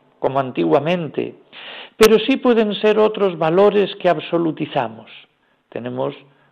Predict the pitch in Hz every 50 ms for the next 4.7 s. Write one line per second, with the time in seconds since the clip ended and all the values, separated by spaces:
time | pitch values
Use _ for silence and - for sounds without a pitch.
0 | _ _ - 139 - 147 143 135 131 143 147 143 - 147 139 - - 170 160 143
1 | 131 131 120 - - 135 135 127 127 139 131 127 113 113 120 120 113 113 - -
2 | - 147 175 185 160 160 165 190 - - - - - _ _ _ - 110 101 120
3 | 160 165 165 - - 160 143 - 139 131 139 156 - - _ _ _ _ _ -
4 | 113 107 - 104 104 - - - 151 170 165 156 156 185